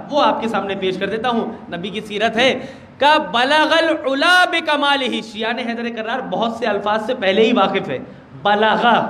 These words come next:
बलगा यानी वो पहुँचा। अब इसी से लफ्ज़ निकला है बल्लिग, "ए रसूल, आप उस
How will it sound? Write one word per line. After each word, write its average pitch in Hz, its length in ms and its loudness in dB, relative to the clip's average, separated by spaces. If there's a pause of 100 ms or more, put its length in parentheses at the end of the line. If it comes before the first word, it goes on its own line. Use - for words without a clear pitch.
(800)
बलगा 240 420 0
यानी 269 300 0
वो 285 240 0
पहुँचा। 220 400 0 (720)
अब - 280 -4
इसी 269 280 0
से 330 180 2
लफ्ज़ 285 320 0
निकला 254 300 -2
है 285 160 2 (140)
बल्लिग, 240 460 2 (640)
"ए 240 220 -2
रसूल, 269 540 2
आप 277 280 2
उस 294 120 -2